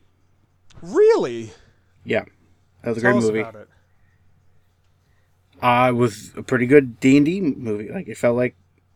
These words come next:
Speaker 2: watching a, uh, playing in a campaign.
Speaker 1: Really?
Speaker 2: Yeah.
Speaker 1: How do they do dice? I still haven't seen it. How do they, like, handle dice rolls?
Speaker 2: It's just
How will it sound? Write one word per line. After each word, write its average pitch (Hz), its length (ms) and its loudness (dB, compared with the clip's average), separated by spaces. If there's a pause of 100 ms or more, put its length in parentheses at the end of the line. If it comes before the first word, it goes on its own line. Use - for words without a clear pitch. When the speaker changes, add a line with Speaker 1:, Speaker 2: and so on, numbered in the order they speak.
(220)
Speaker 2:
watching 127 480 -4
a, 131 260 0
uh, 135 280 -2 (640)
playing 131 280 -2
in 139 100 0
a 135 60 0
campaign. 135 420 -6 (880)
Speaker 1:
Really? 147 560 -8 (260)
Speaker 2:
Yeah. 117 280 -6 (180)
Speaker 1:
How 208 160 -4
do 240 40 -6
they 277 140 -8
do 254 140 -14
dice? 196 320 -6
I 165 140 -10
still 226 260 -6
haven't 185 180 -6
seen 175 180 -14
it. 123 80 -16
How 131 140 -10
do 190 60 -12
they, 208 180 -12
like, 185 240 -14
handle 160 300 -16
dice 139 340 -14
rolls? 85 380 -20 (200)
Speaker 2:
It's 107 140 -20
just - 260 -20